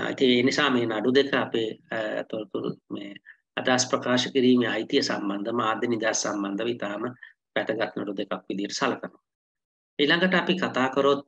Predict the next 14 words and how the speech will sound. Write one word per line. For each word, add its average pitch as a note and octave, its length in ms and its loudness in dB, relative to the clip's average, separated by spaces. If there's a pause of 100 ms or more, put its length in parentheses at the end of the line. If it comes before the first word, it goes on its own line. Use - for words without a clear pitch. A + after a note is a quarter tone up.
අ, A#2 140 2 (600)
නියාමන C3+ 600 4
නීති, G#2+ 420 -2 (600)
අපිට A#2 280 -2
නියාමන B2 460 2
නීති C3 360 2
ගණනාවක් A#2 720 2
තිබෙනවා. F#2 460 -2 (640)
අ, A#1+ 100 -2 (1200)
විශේෂයෙන් B2 720 4
මේ A#2+ 240 0
පුවත්පත් - 800 0
වලට A#2+ 260 4
අදාළ A#2 440 2